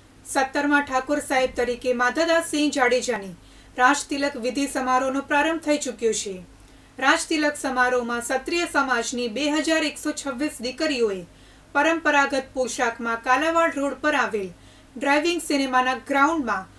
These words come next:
તલવાર રાસ લીધો હતો. આ તમામ દીકરીઓએ નવ મિનિટ અને ઓગણપચાસ સેકન્ડ સુધી સતત તલવાર રાસ લઈ ગિનિસ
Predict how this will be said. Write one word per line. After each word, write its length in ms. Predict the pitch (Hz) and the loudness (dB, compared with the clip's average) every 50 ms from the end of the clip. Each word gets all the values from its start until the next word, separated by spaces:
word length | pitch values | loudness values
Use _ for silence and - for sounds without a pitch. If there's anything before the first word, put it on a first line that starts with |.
| - - - - - - | -20 -20 -20 -10 0 2
તલવાર 360 | 285 285 302 330 349 349 320 | 4 4 4 4 4 2 4
રાસ 320 | 302 302 285 294 294 - 254 | 4 2 2 2 0 -2 -6
લીધો 220 | 247 220 - 240 214 196 | -4 -2 0 0 0 0
હતો. 240 | 196 - 214 196 190 180 170 - - - - - - - | -2 -6 -8 -8 -8 -10 -14 -20 -20 -20 -20 -20 -10 0
આ 180 | - 254 254 254 - | 4 4 4 4 2
તમામ 420 | 277 262 269 277 277 269 247 220 | -2 2 6 6 6 6 4 -2
દીકરીઓએ 480 | 254 269 - - 339 330 339 339 339 320 | -6 -6 -4 -2 -2 0 0 0 0 0
નવ 240 | 269 269 277 294 311 320 | 0 2 0 2 2 2
મિનિટ 260 | 311 311 311 302 - - | 2 2 0 0 -2 0
અને 220 | 277 254 269 277 285 262 - 262 | 0 0 2 2 0 2 2 2
ઓગણપચાસ 600 | 254 302 330 320 - 311 302 - 330 320 311 - 285 | 2 2 0 0 0 -2 -2 0 -2 -2 0 0 -2
સેકન્ડ 340 | 254 - 285 269 247 247 | -2 0 -2 -4 -4 -4
સુધી 340 | - 277 254 220 240 214 190 175 - - - - - - - | -6 -6 -4 -4 -4 -4 -4 -6 -12 -20 -20 -20 -20 -20 -16
સતત 360 | - - - 311 311 320 370 370 370 - | -8 -2 0 0 2 4 2 2 2 2
તલવાર 360 | 320 294 285 285 285 277 269 | 0 0 2 2 2 2 2
રાસ 260 | 277 262 247 247 247 - | 4 4 4 4 2 -2
લઈ 220 | 233 233 226 233 220 208 | 0 2 2 2 0 0
ગિનિસ 360 | - 269 294 320 359 339 - | 0 2 2 2 0 -2 -6